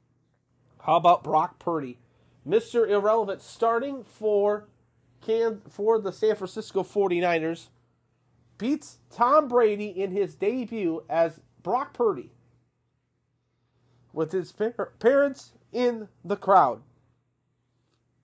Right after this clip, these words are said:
Stellar performance. Sixteen for twenty-one for a hundred eighty-five yards,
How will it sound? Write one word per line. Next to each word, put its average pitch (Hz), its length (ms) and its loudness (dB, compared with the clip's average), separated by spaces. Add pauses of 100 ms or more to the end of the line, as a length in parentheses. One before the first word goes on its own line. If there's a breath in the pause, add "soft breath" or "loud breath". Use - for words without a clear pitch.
(960)
Stellar 247 480 4
performance. 175 580 0
Sixteen - 540 -6
for 202 100 -2
twenty-one 196 480 2
for 185 140 0
a 170 60 4
hundred 233 340 -4
eighty-five 190 480 0
yards, 208 340 0